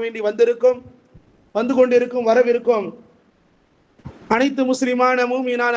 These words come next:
அல்லாஹுடைய அடியார்களாகி நம் அனைவர்கள் மீது உண்டாகட்டுமாக என்று துஆ செய்தவனாக, கண்ணியத்துக்குரிய அல்லாஹ்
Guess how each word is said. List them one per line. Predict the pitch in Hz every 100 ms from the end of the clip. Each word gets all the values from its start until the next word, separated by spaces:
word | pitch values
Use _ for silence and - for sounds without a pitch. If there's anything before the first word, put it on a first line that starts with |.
| 226
அல்லாஹுடைய | 233 240 233 226 220 190 160 - _ _ _ - - _ _ _ _ _ - - -
அடியார்களாகி | 214 262 262 247 240 233
நம் | 226 214
அனைவர்கள் | 233 254 254 240
மீது | 240 226
உண்டாகட்டுமாக | 233 240 233 233 226 214 220 220
என்று | 220 214
துஆ | 214 220 220
செய்தவனாக, | 208 208 202 202 196 202 147 - _ _ _ _ _ _ _ _ _ _ - - - - - - - - - -
கண்ணியத்துக்குரிய | 233 277 269 240 269 247 214 - 214
அல்லாஹ் | 233